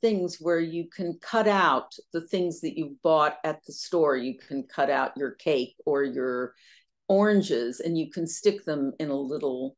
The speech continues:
shopping basket. Perrin was born in Kiev,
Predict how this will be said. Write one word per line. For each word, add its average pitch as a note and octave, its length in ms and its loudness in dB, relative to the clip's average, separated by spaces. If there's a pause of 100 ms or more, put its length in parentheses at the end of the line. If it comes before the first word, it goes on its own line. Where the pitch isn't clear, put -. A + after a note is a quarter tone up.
shopping D3 560 -2
basket. - 640 -8 (1700)
Perrin B3 640 4
was G#3+ 180 0
born G#3 380 4
in G3 180 0
Kiev, D3+ 560 0